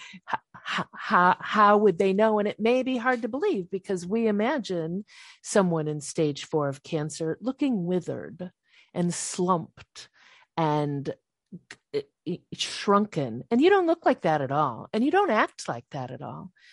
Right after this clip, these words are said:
I, I, I'm really sorry that you, you felt the n-, need to, you know, prove that,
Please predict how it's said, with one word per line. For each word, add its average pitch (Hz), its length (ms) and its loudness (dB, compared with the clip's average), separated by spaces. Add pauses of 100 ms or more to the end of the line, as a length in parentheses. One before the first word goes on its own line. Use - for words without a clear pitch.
(460)
I, 196 200 6
I, 190 220 6
I'm 185 140 4
really 220 220 4
sorry 190 440 4
that 156 280 -2 (120)
you, 160 200 -6 (120)
you 156 160 -4
felt - 760 0
the 151 380 2 (320)
n-, 170 100 -8 (120)
need 180 580 2
to, 147 360 -6 (920)
you 160 340 -10
know, 139 120 -8 (100)
prove 240 540 -2
that, 143 340 -2